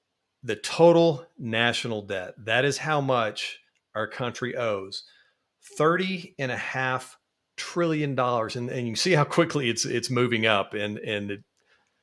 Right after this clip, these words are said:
it's a terrifying number. I remember when it first hit a trillion dollars and everybody was freaking out, and then it just kept going, and we just kept spending and spending and spending. And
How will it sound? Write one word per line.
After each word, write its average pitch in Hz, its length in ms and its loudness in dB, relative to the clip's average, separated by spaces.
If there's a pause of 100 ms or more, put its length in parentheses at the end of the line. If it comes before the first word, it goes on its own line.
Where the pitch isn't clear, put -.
(1040)
it's 165 460 -2
a 151 80 2
terrifying 143 540 8
number. 117 180 2
I 135 60 8
remember 160 240 8
when 156 100 6
it 120 100 -2
first 151 440 2
hit 151 100 4
a 123 80 2
trillion 135 400 2
dollars 120 360 4
and 117 80 -2
everybody 117 200 0
was 110 100 -6
freaking 113 400 -8
out, 110 220 -4
and 107 100 -10
then 104 120 -6
it - 180 -12
just 117 420 -10
kept - 360 -6
going, 107 400 -4
and 92 80 -10
we 101 160 -6
just 110 240 -4
kept 107 200 -6
spending 117 680 -2
and 95 160 -10
spending 110 640 -10
and 101 120 -10
spending. 113 600 -4
And 101 180 -10